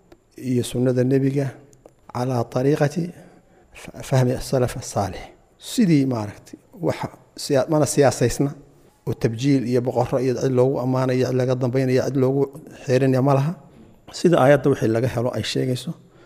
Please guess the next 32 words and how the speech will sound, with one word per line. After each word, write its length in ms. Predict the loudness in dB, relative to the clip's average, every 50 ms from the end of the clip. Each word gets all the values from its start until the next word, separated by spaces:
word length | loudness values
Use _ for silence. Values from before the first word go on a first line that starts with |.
| -20 -20 -20 _ _
sida 200 | -2 2 2 2
xadiiska 380 | 2 2 0 0 0 0 0
maaragtay 340 | 0 2 2 0 0 0 0
loo 160 | 2 4 2
fahmo, 360 | 2 0 0 -2 0 0 -2 -4 -6 -12 -20 -20 -20 -20 _ _ _ 0
iyadoo 260 | 4 6 6 6 6
la, 200 | 4 4 2 0 -2 -2 -4 -6 -6 -4
la 140 | -2 0 2
eegayo 400 | 6 6 6 6 6 2 0 0 -4 -8 -18 -20 -20 -10
fahamkii 400 | -4 -2 0 0 0 -2 -4 -4
salafka 360 | 0 2 2 2 2 -2 -12 -20 -20 -20 -20 -20 -20 _ -10
ayaa 220 | -2 2 2 4 4
lagu 180 | 4 2 0
saleeyey 440 | 0 2 2 4 4 6 4 4 2
oo 140 | 0 -2 -4
aan 140 | -2 0 2
madhab 380 | 4 4 4 4 4 2 0 0 -6 -16 -20 -18 -10 -6
mucayanana 600 | -6 -4 -2 0 2 2 2 2 2 0 0 0
loola 300 | 0 0 0 0 0 0
baydhin 380 | 0 0 0 2 0 0 -4 -6 -12 -20 -20 -20 -20 -20 -20 -20 -20 _ _ _ -8 -6
iyo, 280 | -2 0 0 2 2 0 -2 -4 -10 -16 -14 -10
eh, 380 | -6 -4 -4 -2 -2 -4 -4 -4
firqo 260 | -6 -4 -2 2 2 2
mucayana 420 | 2 2 2 2 2 2 2 2
maaragtay 280 | 0 -2 -4 -4 -6 -6
ra'yigeeda. 480 | -4 -2 -2 0 0 0 0 0 -2 -4 -8 -16 -20 -20 -20 -20 -20 -20 -20 _ _ _ _ _ _ _
Marka 220 | -4 -2 0 2 4
manhajku 320 | 4 4 4 4 2 -2 -6
waxaa 140 | -2 0 2
weeye 160 | 2 2 2
xagga 200 | 0 -4 -6 -6
tayada 400 | -4 0 2 4 4 4 4 2